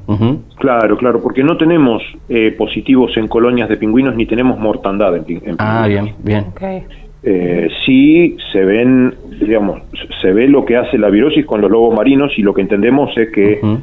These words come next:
Speaker 2: eh, son aves, eh, que vuelan, que al estar, eh, eh, cohabitando con estos, con estos mamíferos, eh, realmente están ahí generando este contagio,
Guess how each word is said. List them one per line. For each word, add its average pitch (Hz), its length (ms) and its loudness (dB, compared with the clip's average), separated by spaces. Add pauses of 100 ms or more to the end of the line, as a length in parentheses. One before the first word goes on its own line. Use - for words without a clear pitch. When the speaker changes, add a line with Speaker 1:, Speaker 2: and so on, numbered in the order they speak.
(240)
Speaker 2:
eh, 98 380 2
son 120 180 2
aves, 123 300 2 (400)
eh, 87 460 -2
que - 100 -2
vuelan, 139 440 2 (680)
que 101 200 2
al 95 140 2
estar, 123 400 -2 (100)
eh, 90 400 0 (420)
eh, 92 240 -2
cohabitando 104 760 2
con 95 160 0
estos, 107 340 -2 (280)
con 92 140 -2
estos 104 200 -2
mamíferos, 117 560 0 (540)
eh, 82 580 -4
realmente 104 420 0
están 104 240 0
ahí 107 180 4
generando 104 880 2
este - 200 -2
contagio, 98 500 -2